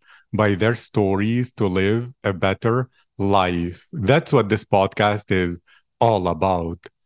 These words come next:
My guest today is Polina Chalienko.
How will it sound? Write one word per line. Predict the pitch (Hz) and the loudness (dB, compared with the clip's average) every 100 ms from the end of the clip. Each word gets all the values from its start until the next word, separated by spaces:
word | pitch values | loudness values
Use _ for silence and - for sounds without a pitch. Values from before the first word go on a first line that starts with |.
| _ _ - | _ _ -6
My | 104 110 120 147 151 | 0 2 2 0 -2
guest | 110 110 - - | 0 0 -2 -4
today | 107 92 95 107 131 | -4 0 0 0 -2
is | 113 107 | -2 -4
Polina | - 104 95 101 104 127 147 - _ _ - | -4 -2 0 0 0 0 -2 -6 _ _ -6
Chalienko. | - 120 120 107 95 90 - 85 82 | 0 2 2 0 -2 -4 -4 -4 -4